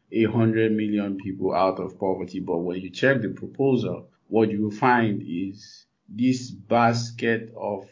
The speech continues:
proposals that have been lifted from R C Ts, you know, social interventions, cash transfers, and they haven't really worked. And you find that international aid organizations and policymakers love them.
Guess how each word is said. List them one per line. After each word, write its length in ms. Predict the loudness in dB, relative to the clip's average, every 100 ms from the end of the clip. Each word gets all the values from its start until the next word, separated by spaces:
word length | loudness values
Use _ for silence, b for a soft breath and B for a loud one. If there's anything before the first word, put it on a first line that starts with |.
| _ _ -8
proposals 680 | -6 -4 -2 2 2 2
that 180 | 2 0
have 260 | 0 -2 -2
been 320 | 0 0 0
lifted 480 | 0 0 2 2 2
from 340 | -2 -2 -2 4
R 260 | 4 4 -2
C 240 | -10 -10
Ts, 500 | -8 -10 -10 -14 -18
you 120 | -10 -8
know, 200 | -8 -12
social 460 | -8 -2 0 0 0
interventions, 1120 | -2 -8 -6 0 0 -2 -4 -6 -8 -12 -10
cash 340 | 0 0 0 -6
transfers, 920 | -10 -10 -8 -4 -2 -2 -4 -8 -12 -6
and 420 | -4 -4 -8 -12 -18 -20 _ 4
they 80 | 6
haven't 340 | 6 6 4
really 200 | 4 4
worked. 440 | 2 -6 -8 -20 _ _ _ _
And 400 | -2 2 2 0 -4 0
you 260 | 2 2
find 400 | 0 2 4 6
that 200 | 6 4
international 640 | 2 2 4 4 4 2 0
aid 280 | 0 -2 -2
organizations 840 | -2 -4 -6 -4 -4 -4 -4 -2
and 400 | -2 -2 -6 -4
policymakers 800 | -2 0 2 4 4 2 -2 0
love 420 | 6 6 6 0
them. 260 | -4 -6